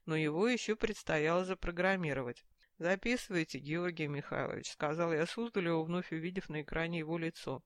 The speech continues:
«Мне нужна следующая информация. А теперь я готов вас выслушать. Что натворил сей отрок и каких подвигов во славу Святой Церкви вы ждёте от меня?»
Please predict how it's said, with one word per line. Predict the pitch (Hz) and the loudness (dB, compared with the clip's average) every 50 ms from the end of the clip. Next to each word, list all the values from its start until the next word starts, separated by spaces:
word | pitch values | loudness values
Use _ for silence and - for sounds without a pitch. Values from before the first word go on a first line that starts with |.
| _ _ - | _ _ -2
«Мне | 160 170 196 233 247 | 0 2 4 4 4
нужна | 233 220 180 175 185 202 208 | 2 2 2 2 0 0 0
следующая | - 175 175 185 175 170 185 - - - 170 | 0 -2 -2 0 0 0 -2 -2 -2 -4 -4
информация. | 165 165 - - 170 165 156 147 127 117 - - - - - 190 - _ _ _ _ _ _ _ _ _ _ _ _ _ - - - - | -4 -4 -2 -2 0 0 0 -2 -2 -4 -6 -6 -8 -8 -8 -8 -12 _ _ _ _ _ _ _ _ _ _ _ _ _ -18 -14 -8 -4
А | - 160 | -4 -4
теперь | - - - 220 247 285 | -4 0 2 4 6 8
я | 269 233 214 | 8 8 8
готов | 180 175 175 - 196 226 - | 6 4 4 2 0 0 2
вас | 214 208 226 - - | 2 2 2 2 0
выслушать. | 185 196 214 - - 175 - - - - _ _ - | -2 -2 -2 -2 -4 -4 -4 -6 -8 -10 _ _ -14
Что | - - 226 262 | 0 2 4 4
натворил | 285 233 - - - 185 190 190 190 190 180 | 6 4 2 4 4 6 6 6 6 4 2
сей | - - 156 165 | 0 0 0 2
отрок | 160 190 214 240 - 254 247 - - - - - _ _ | 4 4 4 4 4 2 0 -2 -4 -12 -20 -20 _ _
и | - 160 | -6 0
каких | - - 170 - 190 190 - | 2 2 2 2 0 -2 -2
подвигов | - - 160 180 190 220 226 - 247 233 - | -2 0 0 2 2 0 0 2 0 2 4
во | - 185 196 | 4 4 4
славу | - - 180 190 170 180 | 4 4 4 4 4 4
Святой | - - 170 175 - 165 180 | 0 -4 -6 -4 -4 -6 -6
Церкви | - - 160 180 180 - - 170 165 | -4 -2 -2 -2 -2 -2 -4 -6 -4
вы | 147 143 | -4 -4
ждёте | 143 139 139 147 151 160 - 156 | -4 -2 -2 -2 -2 -2 -2 -2
от | 165 - - | -2 -2 -2
меня?» | 175 175 160 139 131 135 | -2 -2 -2 -4 -4 -6